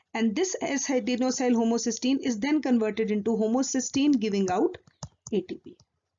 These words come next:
So if we see the entire diagram, we can say ki if we add methyl group in homocysteine, it will be converted into methionine.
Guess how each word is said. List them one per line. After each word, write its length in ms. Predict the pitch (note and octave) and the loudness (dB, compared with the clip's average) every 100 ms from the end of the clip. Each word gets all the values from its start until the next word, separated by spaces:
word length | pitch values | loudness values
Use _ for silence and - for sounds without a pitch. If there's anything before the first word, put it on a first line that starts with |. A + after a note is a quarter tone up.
| _ _ _ _ _ _ _ _ _ | _ _ _ _ _ _ _ _ _
So 320 | - C4+ - - | -6 -4 -4 -4
if 240 | B3+ - | -6 0
we 100 | D#4 | 0
see 200 | E4 D4 | 2 2
the 100 | C#4 | 0
entire 520 | C#4 C#4 C4 A#3 B3 B3+ - - - | 2 2 2 0 0 -2 -6 -14 -6
diagram, 540 | G#3+ G#3+ A#3+ A#3+ G#3 | -2 0 0 0 0
we 120 | G#3 A3+ | 0 0
can 220 | B3+ A#3+ | 2 2
say 280 | - C4+ C#4 | 2 0 0
ki 320 | C4+ B3 B3+ - - - _ | 0 0 -2 -8 -20 -20 _
if 260 | D4 C#4+ - | -4 -4 0
we 240 | D#4+ D#4+ | 0 0
add 380 | - G#3+ A3 A3+ - - - _ - | -2 -4 -2 -4 -8 -20 -20 _ -4
methyl 500 | G#3+ G#3 G#3+ A#3 C4 | -2 -2 -2 0 2
group 240 | C4+ C4 | 2 2
in 100 | C4+ | 2
homocysteine, 800 | A3 A3+ C4 C4 B3 - A#3 F#3+ | 4 4 2 2 -2 0 0 0
it 200 | G#3 G3+ | -4 -2
will 160 | A3 A3+ | 0 0
be 100 | A3+ | -2
converted 540 | A3+ G#3+ G3 F#3+ G3 | -2 0 -2 -2 -4
into 380 | - G3+ A3 E4+ | -4 -4 0 0
methionine. 540 | D4+ D#4 D#4+ D4+ C#4+ | 0 -2 0 2 2